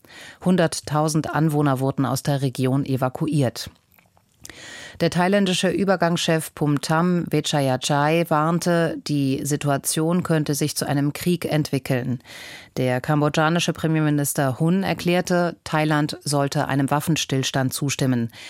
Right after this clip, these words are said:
Hintergrund der Kämpfe ist ein jahrzehntealter Konflikt, in dem es um die Grenzziehung zwischen beiden Staaten geht.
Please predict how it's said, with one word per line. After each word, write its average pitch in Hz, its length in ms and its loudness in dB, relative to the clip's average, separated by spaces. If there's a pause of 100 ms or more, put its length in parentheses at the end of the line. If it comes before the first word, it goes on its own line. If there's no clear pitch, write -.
(360)
Hintergrund 170 760 0
der 160 100 2
Kämpfe 156 400 0
ist - 240 -2
ein 143 160 0
jahrzehntealter 139 800 0
Konflikt, 151 560 -2
in 143 160 0
dem 135 200 2
es 127 160 -2
um 135 200 0
die 123 160 -2
Grenzziehung 131 920 -2
zwischen 131 400 -2
beiden 123 320 -2
Staaten 117 440 -4
geht. - 400 -12